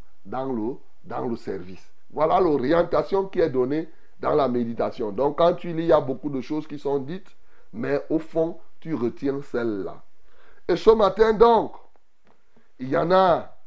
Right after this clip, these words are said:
il y a plusieurs choses qui peuvent t'aider à adorer Dieu ici. Il y en a plusieurs aussi qui doivent t'aider à te consacrer.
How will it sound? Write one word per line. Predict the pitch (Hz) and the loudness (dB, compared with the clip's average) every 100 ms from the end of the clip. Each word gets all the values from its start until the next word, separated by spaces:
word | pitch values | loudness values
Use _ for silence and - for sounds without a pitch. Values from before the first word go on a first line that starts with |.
| - - | -12 -12
il | 131 | -4
y | 135 | -2
a | 135 | -2
plusieurs | - 160 147 160 160 | -4 -6 0 4 2
choses | - 147 131 147 147 | 2 -2 0 -2 -4
qui | 143 | -8
peuvent | - 185 175 - | -4 -2 0 -2
t'aider | 131 117 147 - | -4 -2 -4 -4
à | 110 113 | -6 -6
adorer | 107 110 127 | -4 -2 -2
Dieu | 110 98 113 139 - - - 156 | -4 -4 -4 -4 -8 -12 -10 -10
ici. | 139 - 127 185 - - - - - - 160 | -10 -2 -2 -2 -6 -10 -10 -10 -10 -8 -2
Il | 170 | 2
y | |
en | 160 165 | 4 6
a | 165 | 4
plusieurs | 160 147 104 147 170 170 143 | 2 -6 -2 0 0 -2 -6
aussi | 131 160 156 | -6 -8 -8
qui | 156 | -4
doivent | 135 135 135 | 0 0 0
t'aider | 131 113 120 135 - - - | -4 -2 -2 -4 -6 -10 -10
à | 120 | -10
te | - | -6
consacrer. | 127 131 117 - - - 85 | -4 -4 -6 -8 -10 -10 -12